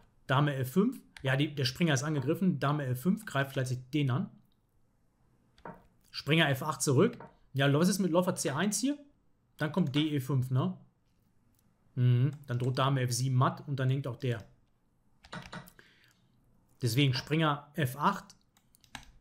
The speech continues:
Dame H fünf Schach. Springer E G sechs. Blockt das Schach, aber jetzt kommt wunderschön Turm F acht. Turm, Läufer F acht.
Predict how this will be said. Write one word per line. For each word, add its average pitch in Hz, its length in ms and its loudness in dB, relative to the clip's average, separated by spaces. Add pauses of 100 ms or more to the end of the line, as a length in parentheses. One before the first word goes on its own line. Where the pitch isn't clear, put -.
(760)
Dame 170 300 6
H 160 100 0
fünf 226 240 -2
Schach. 175 340 0 (1080)
Springer 156 460 -2
E 170 140 4
G 147 160 4
sechs. 151 680 0
Blockt 131 440 0
das 135 100 0
Schach, 185 280 0
aber 135 160 -2
jetzt 160 180 -2
kommt 156 220 -2
wunderschön 151 440 -2 (100)
Turm 151 220 0
F 135 140 0
acht. 175 280 -2 (2250)
Turm, 156 220 2
Läufer 170 340 4
F 175 160 2
acht. 196 300 -8